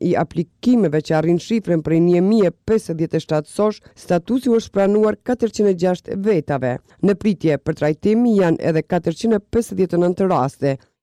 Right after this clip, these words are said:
janë refuzuar njëqind e pesëdhjetë e dy aplikacione dhe në proces janë pesëdhjetë e pesë raste. Qendra për rehabilitimin e viktimave të torturës vazhdimisht ka ndihmuar në procesin e aplikimit të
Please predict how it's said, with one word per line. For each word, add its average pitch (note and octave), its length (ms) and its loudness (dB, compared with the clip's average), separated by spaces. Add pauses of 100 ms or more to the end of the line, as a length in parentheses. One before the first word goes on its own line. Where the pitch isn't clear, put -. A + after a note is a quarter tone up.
(100)
janë F3+ 240 2
refuzuar F3+ 480 0
njëqind F#3 400 0
e G3 80 -4
pesëdhjetë E3+ 560 -2
e D3+ 80 -8
dy E3 80 2
aplikacione F#3 720 0 (280)
dhe E3+ 100 2
në F3+ 160 2
proces G3+ 480 -2
janë F3+ 240 0 (160)
pesëdhjetë F#3 540 -2
e - 20 -20
pesë C#3 320 -2
raste. G#2+ 400 -4 (480)
Qendra C#4 400 0
për A#3 240 2
rehabilitimin G#3 640 0
e F#3 80 -2
viktimave F#3+ 480 0
të F3 220 -2
torturës G3 580 0
vazhdimisht F3 640 0
ka F3 160 0
ndihmuar F3+ 460 2
në D#3+ 100 -4
procesin F3+ 480 0
e E3 60 0
aplikimit F#3 580 -2
të E3+ 80 2